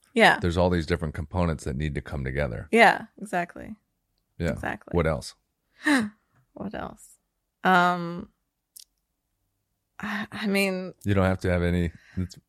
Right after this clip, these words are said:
Speaker 2: <laughs>
Speaker 1: I
Speaker 2: that was
Speaker 1: feel
Speaker 2: good. That was perfect.
Speaker 1: <laughs> I feel
Speaker 2: <laughs>
Speaker 1: like I'm not good on, on the spot. I was really nervous about this podcast 'cause I was like, "I'm the kind of person that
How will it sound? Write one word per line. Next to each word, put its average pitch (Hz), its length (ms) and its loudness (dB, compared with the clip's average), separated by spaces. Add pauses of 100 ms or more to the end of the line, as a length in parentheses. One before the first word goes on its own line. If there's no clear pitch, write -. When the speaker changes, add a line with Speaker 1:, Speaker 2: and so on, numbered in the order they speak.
(120)
Speaker 2:
<laughs> - 180 -2 (280)
Speaker 1:
I 202 80 10
Speaker 2:
that 127 100 12
was 156 80 10
Speaker 1:
feel 208 100 12
Speaker 2:
good. 202 60 10
That 120 80 10
was 113 100 6
perfect. 175 360 10
Speaker 1:
<laughs> - 440 6
I 277 120 10
feel 240 320 2
Speaker 2:
<laughs> - 20 8
Speaker 1:
like 208 340 8 (760)
I'm 190 100 2
not 196 220 4
good 160 160 0
on, 185 280 2 (160)
on 175 120 0
the 180 80 -2
spot. 175 320 2
I 190 80 4
was 208 160 -4
really 233 160 4
nervous 180 360 0
about 190 180 -2
this 214 120 -6
podcast 220 540 -2
'cause 190 120 -8
I 175 120 2
was 170 100 -2
like, 180 180 2
"I'm 226 140 4
the 262 80 0
kind 311 160 0
of 294 100 -2
person 220 500 0
that 175 340 6